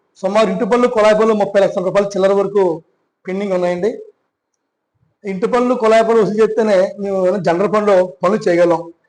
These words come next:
మేము జనరల్ ఫండ్‌లో అభివృద్ధి ఏం చేయలేకపోతున్నామండి. చేయాలంటే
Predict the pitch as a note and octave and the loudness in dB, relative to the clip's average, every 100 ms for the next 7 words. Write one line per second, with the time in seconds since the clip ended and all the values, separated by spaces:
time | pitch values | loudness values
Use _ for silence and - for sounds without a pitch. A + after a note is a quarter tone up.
0 | _ A3 G3+ F3 F3+ G3 A#3+ G3 G#3 A3+ | _ -12 -4 -4 -2 -2 0 0 0 -2
1 | G#3+ - G3 G#3 F#3 F3 E3+ D#3+ D3+ _ | -2 0 0 0 0 -2 -4 -6 -10 _
2 | _ _ - G#3+ B3 A#3+ C4 D#4+ - - | _ _ -6 -2 0 0 0 -2 -4 -16